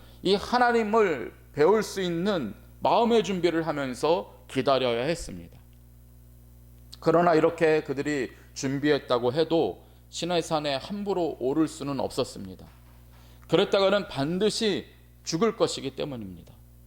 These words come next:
함부로 시내산에 오른 자는 돌로 쳐 죽이거나 화살로 쏘아 죽이라고 주님께서는 그렇게 엄중한 명령을 내리셨습니다.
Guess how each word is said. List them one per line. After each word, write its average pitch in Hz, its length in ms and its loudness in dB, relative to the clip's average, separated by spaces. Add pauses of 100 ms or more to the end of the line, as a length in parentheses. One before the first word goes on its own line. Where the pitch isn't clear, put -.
(340)
함부로 202 480 4
시내산에 170 600 0
오른 139 460 -4
자는 117 500 -4 (680)
돌로 147 360 4
쳐 - 180 -2
죽이거나 156 760 -2 (300)
화살로 185 580 -2
쏘아 202 540 0 (240)
죽이라고 175 920 -4 (140)
주님께서는 151 640 -10
그렇게 131 560 -8 (240)
엄중한 113 680 -4 (220)
명령을 107 600 -4
내리셨습니다. 95 760 -8